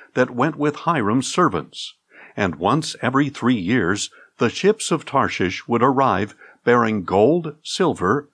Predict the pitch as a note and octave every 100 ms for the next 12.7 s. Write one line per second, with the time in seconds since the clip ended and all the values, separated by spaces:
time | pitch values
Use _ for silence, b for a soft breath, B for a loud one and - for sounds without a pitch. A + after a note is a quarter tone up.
0 | _ G#2+ G2+ A2+ F2+ F2+ C3 C#3 _ C#3+
1 | C#3+ A2+ - - C#3+ D#3 - G3 - E2+
2 | C2+ - - - _ _ _ _ _ b
3 | b b - D#3 C#3+ - A3+ G3+ - C3+
4 | G2+ F#2 A#2+ - - C#3+ C#3 D#3 F2 D#2
5 | - - B2+ F3 F3+ C#3+ - F3+ E3+ F#3
6 | D#3+ E3+ C#3+ A#2 A#2+ _ b b - C#3
7 | C3+ E3+ F#3 - G#2+ B2 - D3+ E3+ D#3
8 | F3+ B2+ F#2 C2+ B1+ _ _ _ _ _
9 | B B - G2 B2 D#3 A#2+ - C3+ A#2
10 | A2+ G2 A2+ - C#3 G2 b b - -
11 | A#2+ B2 D#3+ - F3+ D#3 A2+ E2 - -
12 | G2+ - G2 F2 F2+ B2+ C#3